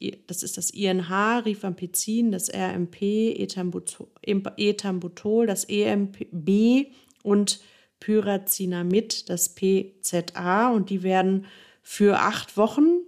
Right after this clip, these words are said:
gegeben in der Regel und dann gefolgt nochmal von, ähm, vier Monaten Zweifachtherapie, also I N H und R M P, sodass man bei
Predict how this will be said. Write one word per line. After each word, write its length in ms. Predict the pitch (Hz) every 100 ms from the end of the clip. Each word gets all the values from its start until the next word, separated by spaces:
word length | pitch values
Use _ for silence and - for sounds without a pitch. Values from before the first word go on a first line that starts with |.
| -
gegeben 640 | 262 226 247 269 285 311
in 140 | 294 254
der 180 | 240
Regel 400 | 240 247 262 294
und 260 | 254 208 196
dann 420 | 196 233 269 277 285 - - _ _ -
gefolgt 840 | - 196 196 - 214 240 311 - 233
nochmal 540 | 233 233 233 226 233
von, 600 | 233 202 196 196 196 196
ähm, 340 | 196 180 185 175 _ _ _ _ -
vier 280 | - 240 247
Monaten 460 | 226 214 208 202 190
Zweifachtherapie, 1080 | - 190 220 269 - 254 247 247 262 269
also 200 | - 196
I 280 | 196 202 196
N 280 | - 185 180
H 220 | 180 185 185
und 320 | 185 180 - - - - _
R 260 | - 180 -
M 160 | 180
P, 340 | 175 208 220 277
sodass 360 | 233 190 185
man 180 | 190 180
bei 240 | 175 170